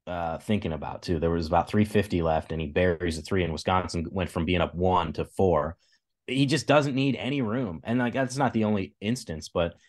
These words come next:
his ability to, to work without the ball and to be smart, and defenders are in a, a,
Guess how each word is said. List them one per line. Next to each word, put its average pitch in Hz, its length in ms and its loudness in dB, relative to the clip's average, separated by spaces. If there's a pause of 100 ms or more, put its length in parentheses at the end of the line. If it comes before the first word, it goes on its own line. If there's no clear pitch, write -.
(120)
his 135 180 4
ability 117 680 6
to, 101 220 2
to 101 120 -6
work 120 200 4
without 120 200 4
the 92 80 -2
ball 101 180 4
and 92 80 0
to 92 60 -4
be 90 120 -2
smart, 113 400 2
and 110 120 2
defenders 113 680 0 (380)
are 123 160 0
in 120 100 2
a, 113 140 0
a, 107 160 0